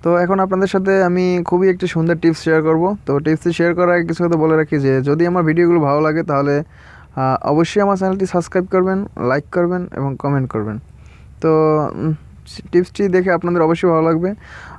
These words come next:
এবং যারা আমার চ্যানেলটি এখনও সাবস্ক্রাইব করেন নাই তারা অবশ্যই সাবস্ক্রাইব করবেন। তো চলুন, আহ, প্রথমে আপনার মোবাইল থেকে, আহ, Google Play স্টোরটি ওপেন করবে। এই যে দেখুন আমাদের Google Play স্টোর। তো এটা ওপেন করার পর এখানে আপনি, আহ, এখ-, এখানে এই যে দেখুন, এখানে সার্চ করবেন,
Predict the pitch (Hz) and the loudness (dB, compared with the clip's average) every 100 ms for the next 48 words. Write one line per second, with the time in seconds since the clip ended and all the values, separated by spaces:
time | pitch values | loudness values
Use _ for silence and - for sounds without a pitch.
0 | - 160 185 175 185 196 190 190 190 190 | -2 0 2 2 2 0 0 0 0 -2
1 | 202 196 190 - 202 196 202 214 214 180 | -2 -2 -4 -4 -4 -2 -2 -2 0 0
2 | - 165 175 190 160 135 143 135 127 117 | 2 2 0 0 0 -2 -4 -4 -2 -2
3 | 123 147 147 190 214 147 135 135 139 170 | -4 -4 -2 -2 -2 0 0 0 0 -2
4 | 202 208 208 202 196 185 185 180 185 208 | 0 0 0 0 2 2 2 2 0 -2
5 | - 110 131 131 - - - - - - | -4 -4 -2 -4 -6 -14 -20 -20 -20 -6
6 | 151 175 180 180 180 180 196 185 196 160 | 0 2 2 2 2 2 -2 0 0 0
7 | 156 139 120 131 147 151 156 170 147 147 | -2 -2 0 2 0 0 0 0 0 0
8 | 135 135 139 139 143 139 170 185 - - | 0 0 0 0 -2 -2 -6 -6 -12 -20
9 | - - - 156 165 180 180 196 196 196 | -20 -10 -2 0 0 0 0 0 0 2
10 | 196 180 160 - 156 175 175 180 185 185 | 2 2 -2 -2 -4 -2 -2 -2 -4 -2
11 | 156 131 123 - 147 - - 156 170 156 | 0 0 -2 -4 -6 -4 -4 -4 -2 -2
12 | 139 135 131 131 127 113 165 170 170 160 | 0 -2 -2 -4 -4 -4 -2 -2 -2 -4
13 | - 175 185 | -2 0 0